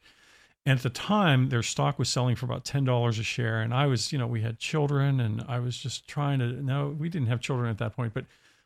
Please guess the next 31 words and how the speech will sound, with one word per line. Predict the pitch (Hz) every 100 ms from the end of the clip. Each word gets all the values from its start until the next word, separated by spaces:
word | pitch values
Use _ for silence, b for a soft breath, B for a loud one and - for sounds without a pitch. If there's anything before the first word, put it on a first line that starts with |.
| b
I | 151 151
was | 127
starting | - 175 175
my | 127
business, | 107 110 110 123 -
and | 139 127
I | 127
just | 143
didn't | - 139
have | 117 123
extra | 110 - 120
cash | - 131 135 113
that | -
I | 123
could | 123
throw | 120 131 117
towards | 113 - 117 -
investments. | 117 98 110 110 - 117 - b b b _
But | 139
I |
look | 170 170 151
at | 131
it | 127
now | 123 123
and | 120
say, | - 123
you | 127
know, | 127
had | 113 139
I | 147 214
taken | - 165 147 131 120 117